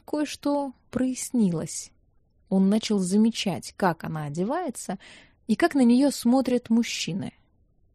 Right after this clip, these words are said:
Он решил поговорить об этом, и она ответила: «Ненавижу,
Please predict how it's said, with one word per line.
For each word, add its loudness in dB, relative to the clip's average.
Он 6
решил 2
поговорить 2
об -4
этом, -6
и -4
она 2
ответила: -6
«Ненавижу, 4